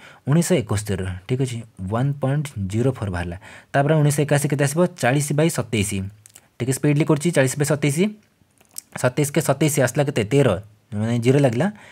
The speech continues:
ଆ, ଶହେ ତିରିଶ, ସତେଇଶ ପଞ୍ଚା ଶହେ ପଇଁତିରିଶ, ଅଧିକ ପଡ଼ିବ, ସତେଇଶ ଚଉକୁ ଶହେ ଆଠ। So, ୱାନ୍ ପଏଣ୍ଟ ଫୋର୍ ଆସିବ। ତାପରେ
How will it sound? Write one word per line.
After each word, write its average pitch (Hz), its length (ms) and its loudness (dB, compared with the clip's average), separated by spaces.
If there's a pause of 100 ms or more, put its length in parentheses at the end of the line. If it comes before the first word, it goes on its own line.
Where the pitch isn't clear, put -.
(340)
ଆ, 113 160 0
ଶହେ 135 180 4
ତିରିଶ, 139 360 4 (160)
ସତେଇଶ 143 320 0
ପଞ୍ଚା 151 360 4
ଶହେ 143 200 4
ପଇଁତିରିଶ, 143 400 2
ଅଧିକ 127 220 4
ପଡ଼ିବ, 143 300 4
ସତେଇଶ 139 280 -2
ଚଉକୁ 175 320 2 (640)
ଶହେ 110 140 0
ଆଠ। 127 200 -4 (600)
So, 131 180 4 (180)
ୱାନ୍ 120 220 2
ପଏଣ୍ଟ 156 220 0
ଫୋର୍ 107 220 -2
ଆସିବ। 95 320 -6 (220)
ତାପରେ 160 360 0